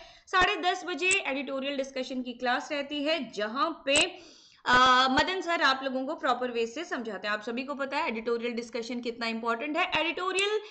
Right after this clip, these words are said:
discussion से एक समझ विकसित होती है, answer writing skill आसान होती है, जहाँ पे हमें कई सारे नए विचार मिलते हैं, जिसको हम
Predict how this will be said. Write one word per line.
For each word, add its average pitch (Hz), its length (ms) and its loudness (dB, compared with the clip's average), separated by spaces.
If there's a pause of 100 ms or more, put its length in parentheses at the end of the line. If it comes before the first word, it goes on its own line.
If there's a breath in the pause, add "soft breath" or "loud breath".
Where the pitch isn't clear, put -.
(300 loud breath)
discussion 320 560 0
से 349 100 -2
एक 370 160 -4
समझ 320 320 -2
विकसित 320 360 -6
होती 320 200 -4
है, 370 80 -2
answer 262 280 0
writing 262 300 0
skill 285 280 -6
आसान 262 420 -2
होती 285 240 -2
है, 294 120 2
जहाँ 233 240 0
पे 254 140 -2
हमें 247 240 -4
कई 330 260 0
सारे 262 280 2
नए 254 280 2
विचार 202 420 8
मिलते 240 320 -4
हैं, 269 220 0
जिसको 262 280 -8
हम 285 220 0